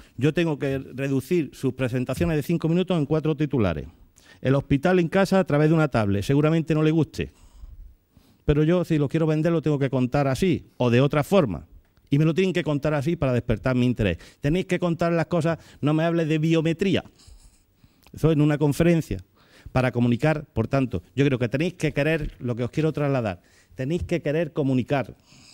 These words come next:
tenéis que entender lo que es la comunicación y apoyaros en profesionales. Y luego, mm, tenéis que ser generosos con los periodistas. Los periodistas sabemos nada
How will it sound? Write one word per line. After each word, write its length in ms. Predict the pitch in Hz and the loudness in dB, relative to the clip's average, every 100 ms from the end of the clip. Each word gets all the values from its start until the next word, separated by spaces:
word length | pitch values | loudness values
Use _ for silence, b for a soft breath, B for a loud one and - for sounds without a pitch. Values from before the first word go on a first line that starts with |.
| B _ - | B _ -2
tenéis 280 | 143 180 | 0 0
que 120 | - 180 | -2 -4
entender 480 | 165 160 160 180 | -2 -2 0 0
lo 100 | 175 | 0
que 120 | 135 143 | 0 0
es 40 | |
la 140 | 151 | 0
comunicación 640 | 147 135 127 117 170 139 90 _ - | 0 0 0 0 -2 -2 -6 _ -6
y 80 | |
apoyaros 460 | 117 107 107 127 113 | -4 -2 0 0 0
en 60 | 107 | -4
profesionales. 720 | 104 - 92 107 147 180 196 - _ _ _ _ _ _ _ _ _ _ - | -8 -8 -6 -2 0 0 -2 -8 _ _ _ _ _ _ _ _ _ _ -6
Y 80 | 113 | 0
luego, 500 | 131 147 196 202 _ _ _ _ _ _ _ _ _ _ _ - _ _ _ _ _ - | 0 2 -2 -4 _ _ _ _ _ _ _ _ _ _ _ -20 _ _ _ _ _ -12
mm, 640 | 113 113 107 101 95 87 80 b b b b b b _ | -8 -6 -6 -8 -10 -12 -16 b b b b b b _
tenéis 300 | 127 135 151 | -4 -2 -2
que 140 | 170 | -4
ser 160 | 143 151 | -4 -4
generosos 540 | 151 151 180 - 160 - _ | -2 -2 -2 -4 -8 -8 _
con 140 | - 147 | -6 -4
los 80 | 131 | -2
periodistas. 760 | 143 165 190 - 73 - - _ _ _ _ _ _ _ _ _ _ _ _ - | -2 0 -2 -6 -18 -18 -20 _ _ _ _ _ _ _ _ _ _ _ _ -12
Los 160 | 113 - | -10 -8
periodistas 440 | 107 120 - 135 | -6 -6 -4 -6
sabemos 380 | 147 147 160 - _ - | -2 -2 -4 -8 _ -8
nada 560 | 120 139 156 147 160 | -2 2 2 0 -4